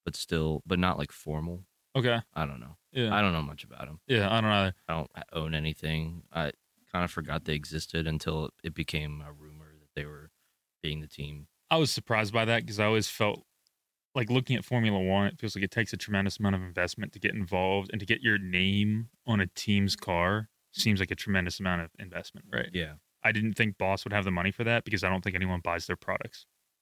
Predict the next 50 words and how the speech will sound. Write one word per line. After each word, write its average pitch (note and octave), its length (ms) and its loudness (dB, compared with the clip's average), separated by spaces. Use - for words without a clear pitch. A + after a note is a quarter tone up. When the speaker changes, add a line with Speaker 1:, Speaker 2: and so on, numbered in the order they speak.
Speaker 2:
I C3+ 60 4
mean, A2 120 4
that's G#2 160 4
just G2+ 140 -2
how G2+ 120 4
I G2+ 100 4
feel. G#2+ 320 -2
But D#3+ 300 2
Speaker 1:
Maybe F2+ 200 -2
we're F2+ 160 2
just E2 200 -10
dumb D#2+ 200 -4
Americans D#2 640 -16
and C#2 100 -20
it's, C#2 140 -20
like, C#2 120 -20
huge D2+ 120 -20
overseas. D#2 200 -20
But D2+ 160 -10
I G#2+ 60 4
Speaker 2:
Yeah, F2+ 40 2
Speaker 1:
don't - 0 -
Speaker 2:
but F#2+ 120 0
if G#2 80 -2
Speaker 1:
know. - 20 0
Speaker 2:
it's - 140 -6
not C#3+ 200 0
big G2+ 160 0
in G2 60 2
America, F#2 400 2
then G2 240 -6
it's - 160 0
not, G#2+ 160 -2
it's - 100 -4
not F#2 180 -2
<laughs> - 0 -
big. A#2 120 2
I'm D3 100 4
sorry, A2+ 300 2
it's D#3 140 2
not C3 140 2
very G#2 180 4
big, G#2 360 2
period. F2+ 360 2
Speaker 1:
Yeah, D3 140 -2
Speaker 2:
Sorry. A#2 280 2
Speaker 1:
true. G#2 320 2
Speaker 2:
But, - 20 -4
um, G#2 460 4
Adidas - 600 2